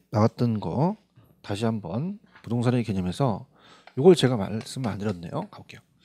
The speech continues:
자, 십오 페이지에 이 번의 정착물의 디귿번입니다. 별표. 자, 헐어버린 건축물은 당연히 정착물이 아니에요. 동산이에요.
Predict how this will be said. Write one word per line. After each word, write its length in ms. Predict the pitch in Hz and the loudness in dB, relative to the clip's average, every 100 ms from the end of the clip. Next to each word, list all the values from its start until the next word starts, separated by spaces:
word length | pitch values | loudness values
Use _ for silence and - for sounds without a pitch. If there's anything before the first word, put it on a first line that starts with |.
| - - - - - - - - - - - - - - - - | -18 -16 -14 -12 -10 -8 -10 -10 -14 -16 -16 -20 -20 -20 -6 0
자, 80 | |
십오 180 | - 233 | 8 8
페이지에 800 | 208 214 185 156 151 165 196 202 - - - _ _ _ _ _ _ _ _ _ _ _ _ _ - - - | 12 12 12 12 12 12 12 12 10 -4 -20 _ _ _ _ _ _ _ _ _ _ _ _ _ -20 -20 2
이 160 | 147 139 | 10 12
번의 520 | 151 151 165 196 180 - - | 12 12 12 12 12 2 8
정착물의 920 | 120 131 170 156 139 135 170 185 - - _ _ _ _ - | 10 12 12 12 12 12 12 12 8 -6 _ _ _ _ 12
디귿번입니다. 640 | 156 170 120 92 92 170 _ _ _ _ _ _ _ _ _ _ _ _ | 12 12 12 10 -2 -10 _ _ _ _ _ _ _ _ _ _ _ _
별표. 340 | - 113 - 160 _ _ _ _ _ _ _ _ - - - _ | -8 -4 -6 -6 _ _ _ _ _ _ _ _ -20 -20 -20 _
자, 320 | 127 120 202 - - _ - _ _ _ _ - - | 6 6 6 0 -16 _ -20 _ _ _ _ 8 12
헐어버린 440 | 262 262 240 240 | 12 12 12 12
건축물은 640 | 208 123 131 143 147 214 - | 12 10 10 6 6 4 4
당연히 360 | 220 208 254 | 12 12 12
정착물이 400 | 160 123 143 180 | 12 10 10 10
아니에요. 120 | 120 | 8
동산이에요. 840 | 101 113 135 185 117 90 90 101 | 8 8 12 12 10 2 -4 -10